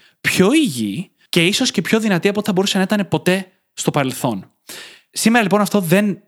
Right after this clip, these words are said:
συμβαίνει. Φεύγουμε από τις σχέσεις με το που γίνονται τόσο δύσκολες, αντί να επιμείνουμε να προσπαθήσουμε.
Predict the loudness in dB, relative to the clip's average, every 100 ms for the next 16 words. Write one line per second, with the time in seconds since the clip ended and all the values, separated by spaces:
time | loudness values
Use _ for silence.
0 | -8 0 2 2 -4 -10 _ _ _ _
1 | -6 2 2 4 2 2 0 -4 -2 -4
2 | -2 -4 -4 -2 -2 -2 -2 -4 -2 -2
3 | -2 -4 -4 -4 -2 -2 -2 -4 -2 -4
4 | -6 -8 -8 -8 -8 -10 -16